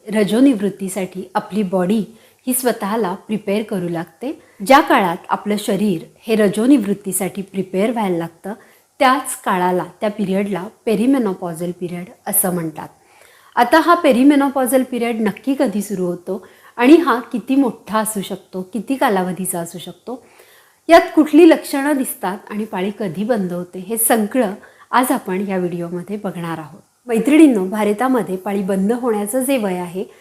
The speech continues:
ते साधारण पंचेचाळीस ते पंचावन्न वर्षापर्यंतचं आहे. ॲव्हरेज पन्नास बावन्न वर्षापर्यंत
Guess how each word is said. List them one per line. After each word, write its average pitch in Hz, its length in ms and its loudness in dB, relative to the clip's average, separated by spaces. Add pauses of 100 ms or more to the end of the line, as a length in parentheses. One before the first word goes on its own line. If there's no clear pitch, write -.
(220)
ते 285 80 -2
साधारण 226 600 2
पंचेचाळीस 220 880 0
ते 269 40 -2
पंचावन्न 196 680 -2
वर्षापर्यंतचं 180 920 -4
आहे. 175 320 -8 (500)
ॲव्हरेज 254 440 4
पन्नास 247 520 0
बावन्न 208 400 2
वर्षापर्यंत 185 760 -4